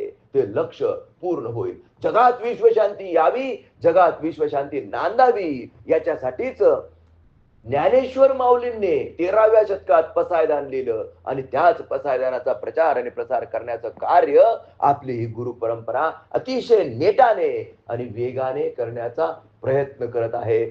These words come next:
आणि आपण या गुरु परंपरेतले आणि गुरु मालिकेतले साधक म्हणून या आपल्या सद्गुरूंच्या उद्दिष्टाला हातभार लावण्याचं कार्य आपण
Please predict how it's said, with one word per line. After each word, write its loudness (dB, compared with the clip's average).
आणि 4
आपण 4
या 6
गुरु 4
परंपरेतले 2
आणि 0
गुरु -4
मालिकेतले 0
साधक 4
म्हणून -2
या 4
आपल्या 2
सद्गुरूंच्या 0
उद्दिष्टाला -2
हातभार 2
लावण्याचं 0
कार्य 0
आपण 4